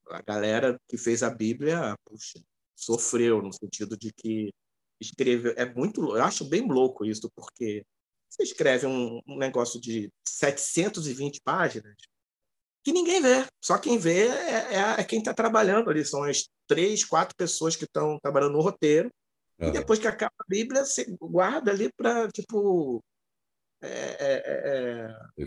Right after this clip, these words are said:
Speaker 1: como é que é o
Speaker 2: Referências
Speaker 1: nome?
Speaker 2: futuras.
Speaker 1: Caça-, Arca Perdida. Você gra-, guarda ali aquela pesquisa toda.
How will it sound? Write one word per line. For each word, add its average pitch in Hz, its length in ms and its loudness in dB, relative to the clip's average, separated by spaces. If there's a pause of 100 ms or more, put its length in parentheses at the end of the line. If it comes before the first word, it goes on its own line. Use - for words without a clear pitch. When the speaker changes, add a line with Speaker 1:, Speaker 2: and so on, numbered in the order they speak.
Speaker 1:
como 76 120 2
é 87 60 2
que 156 100 -6
é 160 40 0
o - 20 -2
Speaker 2:
Referências - 20 -4
Speaker 1:
nome? 185 200 0
Speaker 2:
futuras. - 440 -2
Speaker 1:
Caça-, - 300 -2 (260)
Arca 180 280 -4
Perdida. 131 680 -4
Você 127 160 -10
gra-, 151 260 -6
guarda 170 340 -4
ali 170 420 -6 (500)
aquela - 240 -6
pesquisa 175 560 -4 (140)
toda. 175 480 0